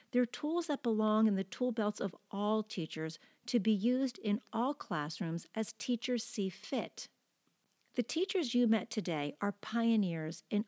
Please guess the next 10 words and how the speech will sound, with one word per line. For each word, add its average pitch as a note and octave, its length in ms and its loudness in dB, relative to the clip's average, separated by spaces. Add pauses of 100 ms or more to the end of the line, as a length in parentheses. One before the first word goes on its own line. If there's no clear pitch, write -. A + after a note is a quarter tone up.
opening D4 420 2 (120)
education G3+ 580 -2
up F3 220 -4
to G#3 120 -4
the F3+ 100 0
mind-body E3+ 760 -2
connection, D3+ 600 -6 (260)
and G3 160 2
for F#3+ 200 0
that, F#3 400 -2